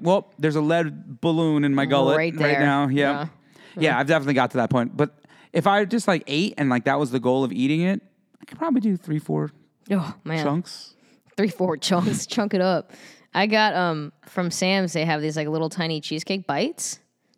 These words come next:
Speaker 2: that you can get.
Speaker 1: Oh.
Speaker 2: Oh, man. <laughs>
Speaker 1: I usually
Speaker 2: That's dangerous. <laughs>
Speaker 1: I usually have massive regrets about, uh, cheesecake.
Speaker 2: Oh, yeah.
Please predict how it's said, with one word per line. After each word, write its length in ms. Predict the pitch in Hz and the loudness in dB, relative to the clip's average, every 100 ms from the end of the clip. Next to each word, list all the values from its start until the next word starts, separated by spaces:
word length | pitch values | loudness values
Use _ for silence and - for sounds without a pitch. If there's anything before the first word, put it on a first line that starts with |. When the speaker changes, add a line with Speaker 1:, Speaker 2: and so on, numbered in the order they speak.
| - | -12
Speaker 2:
that 100 | 233 | -2
you 140 | 240 | 0
can 180 | 190 320 | 0 2
get. 220 | 320 339 381 | 2 4 4
Speaker 1:
Oh. 500 | 151 143 135 123 117 - | 2 2 0 -2 -6 -6
Speaker 2:
Oh, 220 | 156 151 | -4 -2
man. 380 | 147 151 143 139 - _ _ - 180 _ - - | -2 -2 -4 -6 -16 _ _ -20 -20 _ -20 -2
<laughs> 60 | 160 | 0
Speaker 1:
I 0 | |
usually 280 | 202 202 214 | 2 2 4
Speaker 2:
That's 260 | 220 294 | 4 4
dangerous. 640 | - 190 180 147 139 151 - - - - 554 | 0 0 0 -2 -4 -4 -4 0 2 2 2
<laughs> 360 | 269 - - | 0 -2 0
Speaker 1:
I 60 | 139 | 2
usually 320 | 160 165 175 | 4 4 2
have 120 | 151 | 2
massive 380 | 139 139 135 131 | 2 2 0 -2
regrets 580 | 123 127 139 - - - | 0 2 0 -2 -12 -4
about, 440 | 143 135 135 131 127 | -2 2 2 2 2
uh, 460 | 127 123 123 120 - - | 2 2 2 -2 -8 -16
cheesecake. 520 | - 147 135 156 151 - | -2 -2 0 0 -2 -2
Speaker 2:
Oh, 100 | 196 | -4
yeah. 260 | 139 131 | -2 -4